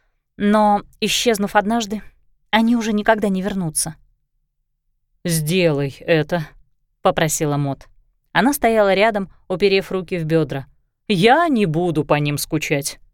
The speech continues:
Мод заметила, что когда Фейт расчесывала свои темные волосы на пробор — проглядывала прядь светло-рыжего цвета. Существовало поверье, что рыжеволосые обладают уникальными талантами.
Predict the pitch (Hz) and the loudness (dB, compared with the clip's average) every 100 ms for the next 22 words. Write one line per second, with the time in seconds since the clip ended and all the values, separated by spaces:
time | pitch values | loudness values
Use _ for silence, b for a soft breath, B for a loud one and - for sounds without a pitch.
0 | _ _ _ _ _ _ _ _ _ _ | _ _ _ _ _ _ _ _ _ _
1 | 160 196 262 226 220 214 247 - 226 214 | 0 2 2 0 -2 -2 -4 -6 -10 -10
2 | _ _ _ _ - 202 196 202 285 285 | _ _ _ _ -2 0 2 2 2 -2
3 | 277 269 233 - 175 175 - 226 190 170 | -4 -4 -6 -2 -2 -2 -6 -6 -4 -2
4 | 170 185 180 - 190 185 180 185 240 196 | -2 -2 -4 -4 -6 -4 -4 -2 -4 -4
5 | - 160 160 175 175 214 247 - _ _ | -4 -6 -4 -2 -2 -2 -4 -6 _ _
6 | _ _ _ - 156 165 262 262 254 247 | _ _ _ 0 0 0 0 0 -2 -4
7 | - 247 269 - - - 226 247 240 233 | -2 -4 -4 -10 -6 -4 -2 -2 -4 -4
8 | 226 214 220 226 - 175 139 151 _ _ | -6 -6 -8 -8 -8 -6 -10 -14 _ _
9 | _ _ _ _ b b - 196 - 214 | _ _ _ _ b b -4 -2 -2 0
10 | 190 208 247 214 190 202 247 208 156 147 | 4 4 4 2 0 0 0 0 -4 -4
11 | - 160 165 165 156 180 214 - 202 202 | 0 2 2 2 0 0 -4 -4 -4 -6
12 | - 175 170 208 254 269 254 226 226 247 | -4 0 2 2 2 0 -2 -6 -4 -4
13 | 240 226 220 214 202 165 135 139 151 | -4 -6 -6 -6 -6 -8 -10 -12 -14